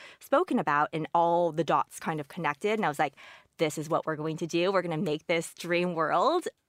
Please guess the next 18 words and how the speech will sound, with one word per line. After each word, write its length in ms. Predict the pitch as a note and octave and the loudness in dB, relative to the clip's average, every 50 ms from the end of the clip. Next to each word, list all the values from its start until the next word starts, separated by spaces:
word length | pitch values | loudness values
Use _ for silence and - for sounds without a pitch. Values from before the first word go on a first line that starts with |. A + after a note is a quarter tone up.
| _ - - - | _ -20 -14 -6
real 340 | F3 A3 E4 A#4+ C#4 F#3+ E3+ | -2 0 2 2 4 4 4
and, 160 | F3 F3 E3+ - - | 2 2 0 -2 -2
and 100 | F3+ F3+ | -4 -2
a 40 | |
possibility." 760 | - - G3 F#3+ - F#3+ F#3 G#3+ A#3+ C4 F#3+ D3 D3 D#3 D#3 D#3 | 0 0 -2 0 -2 -6 -4 -2 -2 0 -2 -2 -2 -4 -2 -2
And 240 | D#3 D#3 D3+ - - - - - - - - | -2 -4 -4 -8 -12 -18 -18 -18 -14 -8 -6
I 120 | E3+ D#3+ | -6 -4
think, 280 | D#3+ - E3+ D#3+ D#3 - | -2 -2 -2 -2 -4 -6
you 80 | E3 | -6
know, 240 | D#3+ D#3 D3+ D3+ D3+ - _ _ _ - | -4 -2 -2 -4 -4 -6 _ _ _ -4
that 220 | - E3+ D#3+ D#3+ | -2 0 0 0
kind 180 | - - E3+ E3 | -2 -4 -6 -6
of 100 | D#3+ D#3 - | -6 -8 -6
energy 380 | - D3+ D#3 D#3+ D#3 D3 E3+ E3 | -6 -4 -4 -4 -4 -4 -4 -4
and 100 | D#3+ D#3 | -2 -4
excitement 600 | D3+ - - - D#3 D3+ - - F3 F3+ - F3 | -4 -6 -4 -4 -4 -4 -4 -4 -4 -4 -4 -4
has 200 | E3+ D3+ C#3 - _ _ - | -8 -8 -8 -10 _ _ -18
really 520 | - D#3+ D#3+ D#3+ D#3 D3 D3 D3+ D3+ D3+ | -14 -8 -6 -4 -4 -4 -4 -4 -6 -8